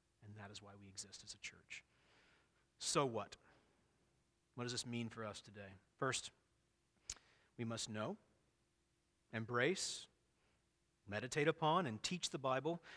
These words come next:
and its message of redemption to saints and sinners. That's why we teach the Bible over and over. And it's why we proclaim it to those who have not yet believed. As children of the Reformation, five centuries onward,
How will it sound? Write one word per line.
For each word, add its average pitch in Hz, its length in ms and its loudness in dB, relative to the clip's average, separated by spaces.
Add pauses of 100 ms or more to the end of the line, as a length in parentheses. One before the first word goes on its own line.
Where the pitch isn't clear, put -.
and 135 140 6
its 208 160 6
message 185 360 8
of 202 60 2
redemption 156 520 4
to 147 140 -2
saints 123 400 -2
and 113 120 -8
sinners. 98 460 -12 (840)
That's - 140 -6
why 135 60 2
we 139 100 2
teach 135 200 -2
the 123 80 -6
Bible 110 300 2
over 104 220 -6
and 104 100 -6
over. 98 240 -14 (1120)
And 135 100 2
it's 131 120 0
why 135 80 6
we 131 120 2
proclaim 123 380 -2
it 113 80 -6
to 117 80 -10
those 110 220 -4
who 113 80 -8
have 101 80 -10
not 104 200 -6
yet 104 140 -14
believed. 104 420 -18 (2000)
As 127 120 0
children 170 480 6
of 147 80 4
the 147 60 4
Reformation, 131 580 6 (440)
five 135 280 6
centuries 135 400 -2
onward, 117 420 -2